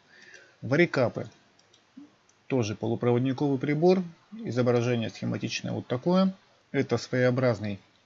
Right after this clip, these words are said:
конденсатор небольшой емкости. Там обычно до ста пикофарад, у которого емкость зависит от приложенного напряжения.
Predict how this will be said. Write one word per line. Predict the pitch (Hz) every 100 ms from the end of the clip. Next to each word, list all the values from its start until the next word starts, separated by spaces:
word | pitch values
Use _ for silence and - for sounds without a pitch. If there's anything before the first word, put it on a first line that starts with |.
| -
конденсатор | - 123 127 - 120 - - -
небольшой | 135 127 123 - 117
емкости. | 107 156 180 170 - 175 156 - _ _ _
Там | 127 117 117
обычно | 120 123 - 120
до | 110 120 127 123
ста | - - 135
пикофарад, | 120 107 104 123 120 107 - _ _ - - - - - _
у | -
которого | 127 127 190 185 180
емкость | 123 139 165 151 117
зависит | 117 139 147 151 -
от | 131 135
приложенного | - 107 107 113 113 113 117 117
напряжения. | 127 113 120 113 110 101 101